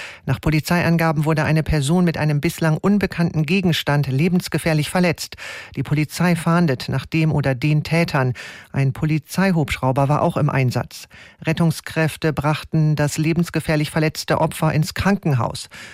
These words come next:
Staatsanwaltschaft Osnabrück und Polizei im Emsland ermitteln zu den Hintergründen.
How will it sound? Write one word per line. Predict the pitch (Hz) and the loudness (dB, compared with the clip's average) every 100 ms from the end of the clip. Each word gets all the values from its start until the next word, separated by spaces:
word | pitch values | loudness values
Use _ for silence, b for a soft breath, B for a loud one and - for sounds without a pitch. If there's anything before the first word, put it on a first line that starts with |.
| B | B
Staatsanwaltschaft | - 196 208 190 196 - 185 - | -2 0 2 2 2 0 -4 -2
Osnabrück | 170 175 151 180 208 | -2 0 0 -2 -2
und | 185 190 - | -2 -4 -4
Polizei | 190 180 175 - 185 175 | -2 0 -2 -2 0 2
im | 160 160 | 2 0
Emsland | - 190 185 180 170 | 2 0 2 0 0
ermitteln | - 147 151 185 190 170 | 0 2 2 2 2 0
zu | 165 165 | 0 0
den | 160 | 0
Hintergründen. | 156 131 208 180 120 120 123 - - | 0 2 2 0 -2 -2 -4 -4 -6